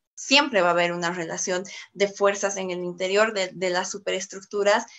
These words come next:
que van a suponer ado-, la adopción de diferentes estrategias, ¿no? Por parte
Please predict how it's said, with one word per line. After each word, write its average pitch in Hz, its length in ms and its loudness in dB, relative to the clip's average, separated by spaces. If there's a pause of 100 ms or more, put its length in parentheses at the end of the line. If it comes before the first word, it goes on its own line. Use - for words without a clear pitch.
(240)
que 220 100 6
van 240 200 6
a 262 80 4
suponer 233 720 2
ado-, 202 320 4
la 196 140 4
adopción 220 680 4
de 208 140 2
diferentes 233 600 2
estrategias, - 920 -6 (420)
¿no? - 360 -8
Por 196 240 -2
parte 214 540 4